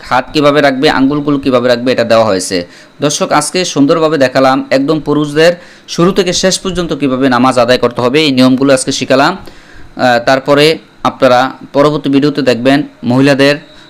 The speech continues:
নামাজ আদায় করার নিয়ম এবং মেয়েদের নামাজ আদায় করার নিয়ম। ধারাবাহিকভাবে আমাদের ভিডিওগুলো আসবে। আপনারা সবাই আমাদের চ্যানেলের দিকে লক্ষ্য রাখবেন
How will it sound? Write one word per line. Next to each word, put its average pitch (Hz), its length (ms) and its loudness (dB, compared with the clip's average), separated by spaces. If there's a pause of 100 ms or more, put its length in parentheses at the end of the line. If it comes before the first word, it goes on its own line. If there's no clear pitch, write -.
(140)
নামাজ 131 340 2
আদায় 127 200 2
করার 127 220 2
নিয়ম 131 320 2
এবং 117 200 0 (140)
মেয়েদের 131 380 2
নামাজ 123 280 2
আদায় 120 240 0
করার 117 220 2
নিয়ম। 127 200 2 (120)
ধারাবাহিকভাবে 123 600 0
আমাদের 113 260 -4
ভিডিওগুলো 131 400 2
আসবে। 127 260 0 (680)
আপনারা 127 400 0
সবাই 139 260 0
আমাদের 131 220 0
চ্যানেলের 120 300 -4
দিকে 120 180 -6
লক্ষ্য 123 220 -2
রাখবেন 123 320 0